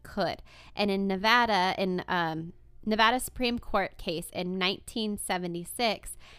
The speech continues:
and nineteen eighty-nine, c-,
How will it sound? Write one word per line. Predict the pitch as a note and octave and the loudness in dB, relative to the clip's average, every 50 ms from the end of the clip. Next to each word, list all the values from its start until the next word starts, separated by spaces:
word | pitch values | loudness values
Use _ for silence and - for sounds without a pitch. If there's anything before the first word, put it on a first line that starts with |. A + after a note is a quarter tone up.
| - - - | -20 -8 -2
and | - A3 G#3 G#3 G#3 G3+ G3 - - - | 0 2 2 4 2 0 -2 -6 -6 -6
nineteen | F#3+ G3 F3+ F#3 F#3 - - - G3 F#3 F3+ - - | -4 -2 -2 -2 -2 -4 -4 -4 -2 -2 -2 -2 -4
eighty-nine, | F#3 F#3 F3 E3+ E3+ E3+ F3 G3 A#3 C4 C4+ A#3 F#3+ E3+ E3 E3 E3 F#3 - - - - - - - - - - | -4 -2 -2 -2 -2 -2 -2 -2 0 0 2 2 0 0 -2 -4 -4 -6 -8 -12 -20 -20 -20 -20 -20 -18 -16 -16
c-, | - - A3 | -10 -8 -8